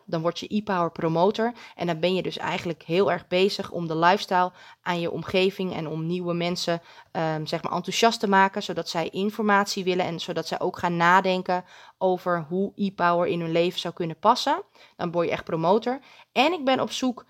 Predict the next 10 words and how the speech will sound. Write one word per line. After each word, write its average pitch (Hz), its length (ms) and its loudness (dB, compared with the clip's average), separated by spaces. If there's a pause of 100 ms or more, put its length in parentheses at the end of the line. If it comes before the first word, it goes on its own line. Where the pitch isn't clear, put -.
(140)
naar 190 460 4
mensen 196 560 -2 (220)
die 180 420 -10 (100)
de, 156 180 -4
ehm, 160 480 -4 (240)
ja, 156 340 2 (120)
net 208 260 4
als 180 160 0
ik 196 320 0 (180)
echt - 400 -4